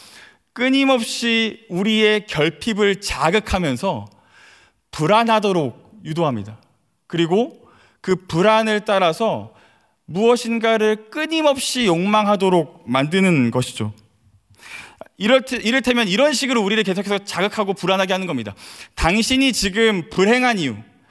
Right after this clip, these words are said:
당신이 지금 행복하지 않은 이유는 당신이, 당신의 이름으로 된 아파트가 없기 때문입니다. 당신이 왜 그토록 불안해하냐면 당신의 자녀 혹은 당신의 가정의 누군가가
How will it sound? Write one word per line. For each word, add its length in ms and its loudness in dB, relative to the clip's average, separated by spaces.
당신이 420 -2
지금 200 -2
행복하지 640 0
않은 320 0
이유는 480 -2
당신이, 720 0
당신의 500 0
이름으로 720 0
된 500 -2
아파트가 500 -2
없기 180 -4
때문입니다. 640 -4
당신이 460 0
왜 140 4
그토록 520 -2
불안해하냐면 880 2
당신의 500 -2
자녀 340 0
혹은 340 0
당신의 540 -2
가정의 440 0
누군가가 840 0